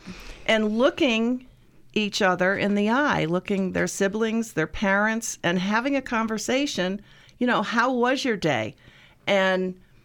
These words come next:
what was the most interesting part of your day? What was the worst part of your day? What was the biggest surprise in your day? And the more you communicate and the more you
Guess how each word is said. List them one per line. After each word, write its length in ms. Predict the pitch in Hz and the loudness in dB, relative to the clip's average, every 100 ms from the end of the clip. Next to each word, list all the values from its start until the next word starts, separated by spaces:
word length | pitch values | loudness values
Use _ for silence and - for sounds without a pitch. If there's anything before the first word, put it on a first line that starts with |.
| - - | -20 -4
what 180 | 214 233 | -2 0
was 120 | 285 | 0
the 100 | 247 | 0
most 280 | 233 226 - | 0 0 0
interesting 640 | 247 262 247 214 208 202 | 0 0 2 0 0 -2
part 280 | 180 190 180 | -2 0 0
of 120 | 170 | -2
your 100 | 165 | -4
day? 320 | 151 131 101 160 - _ _ | -4 -4 -6 -10 -20 _ _
What 440 | - 175 190 202 - | -12 -2 2 2 0
was 440 | 190 202 196 - - - - | -2 -2 -4 -10 -20 -20 -2
the 100 | 190 | 0
worst 340 | 190 269 359 - | 2 2 2 0
part 240 | 220 170 | 2 2
of 140 | 160 | 0
your 120 | 135 147 | -4 -4
day? 380 | 151 135 - - _ _ _ | -4 -4 -8 -16 _ _ _
What 280 | 185 196 - | 0 0 0
was 200 | 208 202 | -4 -4
the 100 | 170 | -4
biggest 320 | 208 202 208 | -2 -2 -4
surprise 580 | - - 208 196 202 196 | -8 -4 0 2 2 0
in 140 | 151 | -2
your 100 | 151 | -2
day? 400 | 147 135 92 - - - - - - - _ _ _ _ _ | -2 -4 -4 -8 -16 -20 -20 -20 -20 -20 _ _ _ _ _
And 320 | 202 220 220 | 0 0 0
the 100 | - | -2
more 320 | 214 226 247 269 | -2 0 -2 -2
you 160 | 240 | -4
communicate 1160 | 233 - 220 233 254 277 277 180 135 131 - - - _ - | -8 -6 -2 0 0 -2 -2 -2 -2 -4 -8 -16 -20 _ -6
and 180 | 202 196 | -4 -2
the 60 | |
more 420 | 208 214 226 233 233 | -2 -2 0 0 -2
you 440 | 208 214 208 208 | -2 -2 -2 -4